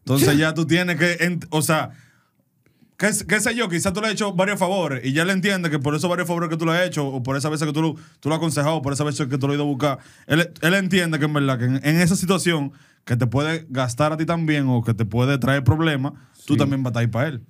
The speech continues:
Speaker 2: Pero, pero, ok, ok, tiene su sentido. Mi pregunta es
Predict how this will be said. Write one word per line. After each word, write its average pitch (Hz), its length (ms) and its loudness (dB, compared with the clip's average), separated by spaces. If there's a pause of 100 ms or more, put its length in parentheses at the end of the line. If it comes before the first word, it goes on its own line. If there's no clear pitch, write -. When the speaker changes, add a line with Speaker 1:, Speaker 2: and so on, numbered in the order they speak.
(400)
Speaker 2:
Pero, 185 220 2
pero, 202 320 2
ok, 196 140 0 (260)
ok, 139 140 2 (500)
tiene 156 220 -2
su 170 120 0
sentido. 165 340 2
Mi 151 120 0
pregunta 180 500 0
es 170 240 -4